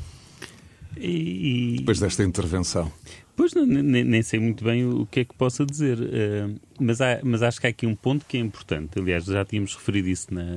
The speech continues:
Speaker 1: na semana anterior, que tem a ver com estas promessas, eh, de baixar impostos, e especialmente na forma como são, da forma como são feitas.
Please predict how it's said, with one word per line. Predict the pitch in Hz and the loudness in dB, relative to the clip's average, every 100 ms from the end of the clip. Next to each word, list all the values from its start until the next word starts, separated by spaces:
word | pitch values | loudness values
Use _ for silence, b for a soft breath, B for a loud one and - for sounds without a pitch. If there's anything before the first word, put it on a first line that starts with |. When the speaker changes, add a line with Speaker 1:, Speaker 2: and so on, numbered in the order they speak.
| 90 90 | -8 -6
Speaker 1:
na | 95 87 | -6 -6
semana | - 87 90 | -4 -4 -4
anterior, | 90 95 92 98 113 B B B | -4 -2 0 -2 -4 B B B
que | - | 0
tem | 123 | 2
a | |
ver | 104 92 | 4 2
com | 110 | 2
estas | 113 - | 0 -2
promessas, | - 110 107 117 - 98 92 - 165 | -6 -2 0 -2 -2 -6 -6 -12 -10
eh, | 120 95 92 | -4 -4 -4
de | 90 95 | -4 0
baixar | 90 - 85 82 | 0 0 -2 -2
impostos, | 85 - 76 - - 101 - B B B - | -4 -4 -8 -10 -14 -14 -14 B B B -8
e | |
especialmente | - - 123 117 135 123 - | -8 -2 2 4 4 0 -2
na | 101 | -4
forma | - 135 127 | 0 0 0
como | 101 113 107 | -2 -4 -4
são, | 117 117 | -6 -2
da | 98 | -2
forma | - 120 110 - | 2 0 0 0
como | 139 | -2
são | - 98 | -2 -4
feitas. | - 85 82 80 104 - | -2 -4 -4 -6 -8 -10